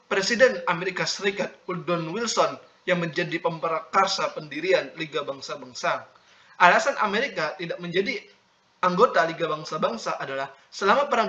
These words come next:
Dunia Pertama berlangsung telah banyak memakan korban warga sipil dan warga Amerika Serikat menginginkan Amerika Serikat keluar dari urusan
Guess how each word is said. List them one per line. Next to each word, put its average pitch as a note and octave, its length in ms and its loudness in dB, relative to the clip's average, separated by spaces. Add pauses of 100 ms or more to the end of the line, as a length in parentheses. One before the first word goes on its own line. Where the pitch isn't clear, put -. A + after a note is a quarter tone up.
Dunia F3 80 -2
Pertama F3+ 400 0
berlangsung E3+ 560 -6
telah E3+ 240 6
banyak E3 320 -2
memakan E3+ 400 -6
korban E3+ 320 0
warga D#3+ 320 -4
sipil D#3 400 -6
dan D3 160 -4 (320)
warga F3+ 480 2
Amerika D#3+ 320 -8
Serikat F3 480 -2
menginginkan F#3+ 720 -6
Amerika D#3+ 320 -8
Serikat - 400 -10
keluar E3 320 -2
dari D3 320 -8
urusan D#3 400 -4